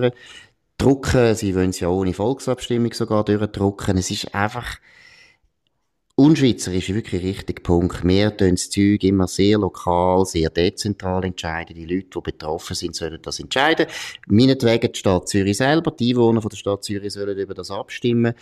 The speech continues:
Aber dass da einfach, äh, die Regierung praktisch das durchdrückt und sich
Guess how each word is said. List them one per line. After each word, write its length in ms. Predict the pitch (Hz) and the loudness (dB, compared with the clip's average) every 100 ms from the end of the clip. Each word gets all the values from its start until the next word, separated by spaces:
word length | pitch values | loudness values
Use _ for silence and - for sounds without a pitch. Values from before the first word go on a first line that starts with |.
| - - | -18 -6
Aber 160 | 92 | -2
dass 160 | 95 - | -2 0
da 160 | 98 | 2
einfach, 340 | 92 98 98 - | 4 2 -2 -2
äh, 220 | 92 90 - | 0 0 -2
die 40 | |
Regierung 400 | 87 80 85 87 85 | -8 -6 -6 -6 -8
praktisch 420 | - 82 - 85 - | -8 -8 -8 -16 -14
das 140 | 80 | -6
durchdrückt 600 | 90 95 98 95 92 - | -2 -2 -2 -2 -2 -4
und 100 | 82 | -8
sich 180 | - | -6